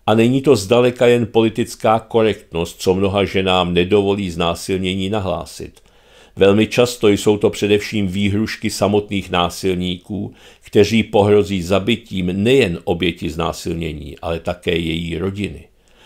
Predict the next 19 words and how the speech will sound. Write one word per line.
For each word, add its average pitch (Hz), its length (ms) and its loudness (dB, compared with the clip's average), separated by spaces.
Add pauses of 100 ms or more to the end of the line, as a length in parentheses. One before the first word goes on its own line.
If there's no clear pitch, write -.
(320)
A 104 100 0
znásilněná 135 720 4
žena 127 280 4
ví, 113 460 -2
že 104 180 2
by 107 120 2
se 113 180 2
mohla 117 280 4
pomstít 113 580 -2
rodina 107 360 2
násilníků, 104 960 -2
pokud 104 440 -2
by 98 100 0
je 90 100 2
nahlásila. 98 760 -4 (540)
Tresty 90 400 -2
jsou 90 220 -2
navíc 90 360 -4
směšné. 80 600 -8